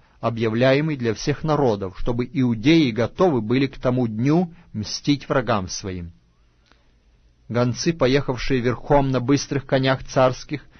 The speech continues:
погнали скоро и поспешно с царским повелением.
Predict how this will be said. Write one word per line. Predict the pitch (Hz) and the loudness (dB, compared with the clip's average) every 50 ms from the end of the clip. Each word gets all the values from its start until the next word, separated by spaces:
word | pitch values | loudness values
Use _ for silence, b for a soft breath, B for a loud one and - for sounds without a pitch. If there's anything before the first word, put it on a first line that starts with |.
| b b b b - | b b b b 0
погнали | 143 135 127 131 139 139 135 135 131 | 2 2 2 2 2 4 4 4 2
скоро | 127 - - - - 147 147 139 139 | 0 -2 -6 -4 2 4 4 4 4
и | 135 | 2
поспешно | 131 - 139 - - - - 151 147 143 - - 151 139 | 2 0 -2 -2 -2 -4 0 2 2 2 2 0 -4 -4
с | - | -6
царским | - - - 147 143 131 - - - 139 131 | -6 -2 2 2 2 2 0 -4 -6 -6 -2
повелением. | - 131 131 139 135 127 110 101 95 95 92 87 85 | -2 0 0 2 2 0 0 0 -2 -4 -6 -8 -10